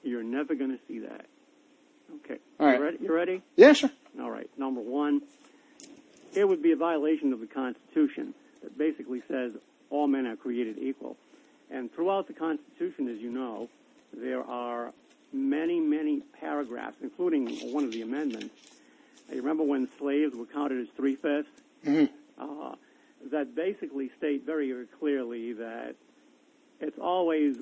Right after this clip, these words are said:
Speaker 1: one person, one vote. You're never gonna change that.
Speaker 2: Except for women.
Speaker 1: What do you mean?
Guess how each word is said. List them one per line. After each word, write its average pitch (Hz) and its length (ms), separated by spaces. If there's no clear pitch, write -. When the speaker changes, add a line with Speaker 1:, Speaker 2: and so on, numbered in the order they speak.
Speaker 1:
one 156 360
person, 135 420
one 120 280
vote. 104 320
You're 143 280
never 160 400
gonna 143 180
change 120 420
that. - 320
Speaker 2:
Except - 220
for 160 100
women. 202 300
Speaker 1:
What 139 140
do 123 60
you 117 60
mean? 113 200